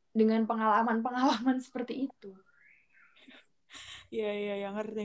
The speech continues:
Speaker 2: ngerti. Soalnya emang kayak, kita kan nggak, maksudnya kita kenal sama orang, nggak mungkin dong tiba-tiba nanyain, "Eh,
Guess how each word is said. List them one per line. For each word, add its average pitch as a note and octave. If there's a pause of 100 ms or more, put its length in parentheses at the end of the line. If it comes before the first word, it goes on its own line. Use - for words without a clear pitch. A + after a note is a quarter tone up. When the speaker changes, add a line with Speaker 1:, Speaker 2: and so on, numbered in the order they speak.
Speaker 2:
ngerti. G3 (360)
Soalnya A#3+ (120)
emang C#4+
kayak, C4
kita C#4+
kan A4
nggak, C#4+ (340)
maksudnya A#3+
kita D4+ (100)
kenal B3
sama A3+
orang, A#3+
nggak G3+
mungkin A3+
dong A#3+
tiba-tiba G#3
nanyain, G#3 (480)
"Eh, A#3+